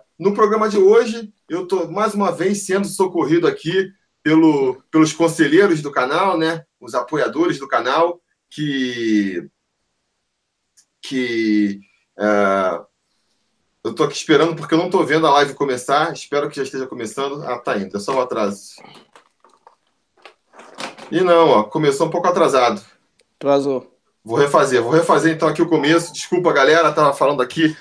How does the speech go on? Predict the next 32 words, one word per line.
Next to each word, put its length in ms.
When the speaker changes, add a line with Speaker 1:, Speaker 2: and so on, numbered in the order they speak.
Speaker 1:
pra 140
ninguém. 500
Vamos 240
lá, 340
vamos 240
começar 400
agora 540
o 380
bate-papo 680
sobre 280
Vasco, 640
né? 400
O 160
quadro 360
aqui 160
do 100
canal 400
onde 140
a 20
gente 300
comenta, 600
é, 300
onde 160
a 40
gente 220
abre 160
espaço 460
pro 100
diálogo, 560
pra 140
outros 400
vascaínos 880